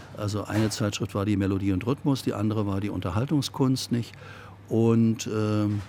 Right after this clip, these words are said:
da bin ich eigentlich schon, äh, nach meiner, äh, Armeezeit,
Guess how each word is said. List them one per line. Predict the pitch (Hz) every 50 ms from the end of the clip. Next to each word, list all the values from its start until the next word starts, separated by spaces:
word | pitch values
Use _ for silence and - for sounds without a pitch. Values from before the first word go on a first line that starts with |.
| - - - - - - - - - - - - - - - - - - -
da | 110 110 117 131 143
bin | 151 147 131 139
ich | 156 165 147 - -
eigentlich | 113 113 120 147 - - - 147 143 -
schon, | - - 127 120 131 147 160 170 180 175 170 170 160 156
äh, | 160 180 165 165 165 160 160 160 160 160 156 151 139
nach | 131 117 113 131 139 - -
meiner, | 123 123 123 127 135 135 131 131 131 131 131 127 127 123 -
äh, | 165 120 117 117 -
Armeezeit, | 110 107 110 104 104 110 127 156 - - - - 156 156 165 180 185